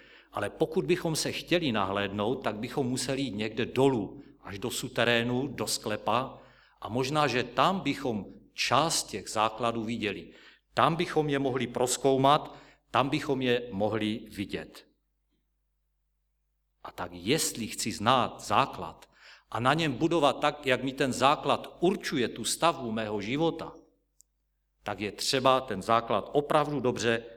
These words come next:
prozkoumat. Znát ho, vědět, jaké má Pán Ježíš Kristus názory,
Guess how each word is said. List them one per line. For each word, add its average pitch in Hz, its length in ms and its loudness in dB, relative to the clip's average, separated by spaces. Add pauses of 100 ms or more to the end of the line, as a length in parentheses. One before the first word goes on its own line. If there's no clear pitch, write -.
(160)
prozkoumat. - 840 -4 (1500)
Znát 123 400 4
ho, 113 400 -6 (160)
vědět, 156 680 2 (520)
jaké 117 300 -2
má 156 160 2
Pán 135 300 0
Ježíš 147 340 -4
Kristus 127 500 -6
názory, 139 720 0